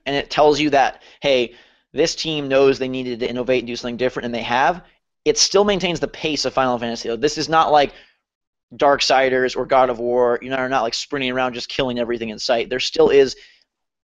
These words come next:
a flow is, like, the best word, that you have to get in kind of that zone, and maybe that's what I wasn't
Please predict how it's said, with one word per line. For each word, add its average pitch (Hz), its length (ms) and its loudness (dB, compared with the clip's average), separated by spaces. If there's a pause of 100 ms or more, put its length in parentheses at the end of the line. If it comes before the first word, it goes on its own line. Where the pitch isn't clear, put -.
(380)
a 131 80 0
flow 202 360 4
is, 143 100 4
like, 143 100 0
the 139 80 0
best 143 240 2
word, 135 260 0
that 113 120 -4
you 117 80 -10
have 139 240 -2
to 139 60 -10
get 120 180 -12
in 147 100 -8
kind 151 220 -4
of 135 60 0
that 120 160 2
zone, 127 420 0
and 120 100 -6
maybe 143 180 -2
that's 147 260 0
what 131 100 -2
I 127 80 2
wasn't 123 380 0